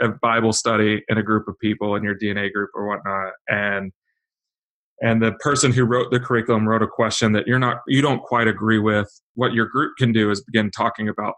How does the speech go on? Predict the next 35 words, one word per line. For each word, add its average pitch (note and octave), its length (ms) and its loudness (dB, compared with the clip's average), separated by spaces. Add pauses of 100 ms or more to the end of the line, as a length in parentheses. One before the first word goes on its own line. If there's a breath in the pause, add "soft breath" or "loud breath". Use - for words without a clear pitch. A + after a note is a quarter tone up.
the - 40 -8 (120)
curriculum. A#2 400 -2
It's B2 140 -8
like, A2 180 -6
"Yeah, B2 240 0
well, A#2 140 0
that B2+ 180 -2
question G#2+ 440 -4
wasn't G2+ 280 -8
very G#2+ 260 -6
good. A2 220 -4
Like, A#2 180 0
what E3 120 0
does F#3+ 100 2
that F#3+ 160 -2
question C3 360 0
even A2+ 300 0
mean? G#2+ 340 -8 (160)
Like, - 80 -16 (480 soft breath)
I D3+ 60 2
don't F#3+ 120 2
even D#3 180 2
know C3+ 160 2
if B2+ 100 -2
that's, A2+ 380 -2
that's, A#2+ 240 -4
like, A2 140 -2 (100)
off - 80 -8 (100)
base." G#2+ 300 -4
And C3 80 2
we C3 80 4
use F3 240 2
that B2 240 -2
so A#2+ 160 0
that A2+ 240 0